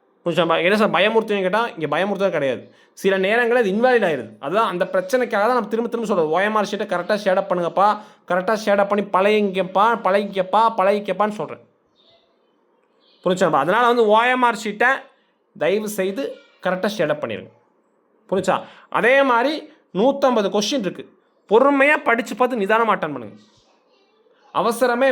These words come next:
வேணாம். அதே மாதிரி ஒரே கொஸ்டினுக்கு அவசரமே வேணாம்னா, ஒரே கொஸ்டினுக்கு உட்காந்து அரை மணி நேரம், பத்து நிமிஷம் பண்ணிடக்கூடாது. ஒரு மேக்ஸிமம் தெரியலையா,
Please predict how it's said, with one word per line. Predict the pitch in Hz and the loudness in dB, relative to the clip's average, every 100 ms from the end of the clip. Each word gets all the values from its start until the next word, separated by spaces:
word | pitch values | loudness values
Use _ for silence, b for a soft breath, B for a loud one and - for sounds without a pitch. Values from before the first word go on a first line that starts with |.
| 214 | 0
வேணாம். | 151 - b b b | -2 -8 b b b
அதே | 202 269 | 4 6
மாதிரி | 277 302 320 - - | 6 2 0 -8 0
ஒரே | 214 269 320 | 4 6 6
கொஸ்டினுக்கு | 302 269 269 208 156 - | 4 0 0 -6 -8 -8
அவசரமே | 185 226 254 254 | -8 -4 -2 0
வேணாம்னா, | 240 262 269 - - | 0 -2 -4 -8 -2
ஒரே | 202 277 | 6 6
கொஸ்டினுக்கு | 294 262 269 233 | 6 2 -2 -4
உட்காந்து | 226 269 247 | -2 -2 0
அரை | 214 | -2
மணி | 240 | -2
நேரம், | 240 233 - _ _ _ _ | -4 -6 -10 _ _ _ _
பத்து | - 208 269 | -8 -4 -2
நிமிஷம் | 269 247 208 | -2 -2 -2
பண்ணிடக்கூடாது. | 180 160 120 - _ | -2 -2 -4 -6 _
ஒரு | - 170 | 2 2
மேக்ஸிமம் | 175 254 262 285 269 | 4 0 2 2 2
தெரியலையா, | 220 247 247 208 202 175 | 2 0 2 2 4 2